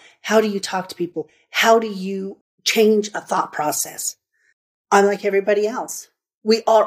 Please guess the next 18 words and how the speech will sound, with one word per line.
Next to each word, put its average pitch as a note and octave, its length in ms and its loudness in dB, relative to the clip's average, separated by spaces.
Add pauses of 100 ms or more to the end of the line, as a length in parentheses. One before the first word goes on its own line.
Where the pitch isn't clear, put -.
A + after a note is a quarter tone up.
always B3 380 -2
having F#3+ 300 0
to F#3+ 120 -2
change F#3+ 360 -2
our E3+ 120 -2
thought - 300 2
processes E3 800 -6 (360)
because A3 300 2
we're G#3 120 4
constantly G3+ 720 -2
evolving. F3 600 -2
And F#3+ 140 0
as F#3 180 -4
we F#3+ 140 -4
evolve, F3 340 4
we G3+ 80 2
have E3+ 240 -10
to F3 240 0